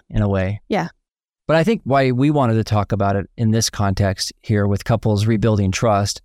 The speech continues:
Speaker 1: is that, I mean, this is a dynamic I see all the time. And, and the person I was talking to about this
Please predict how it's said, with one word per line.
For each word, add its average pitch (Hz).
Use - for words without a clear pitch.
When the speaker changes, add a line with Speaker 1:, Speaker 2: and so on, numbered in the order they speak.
Speaker 1:
is 120
that, 120
I 131
mean, 127
this 160
is -
a 127
dynamic 113
I 120
see 117
all 107
the 98
time. 110
And, 101
and 104
the 110
person 143
I 113
was 110
talking 147
to 113
about 101
this 101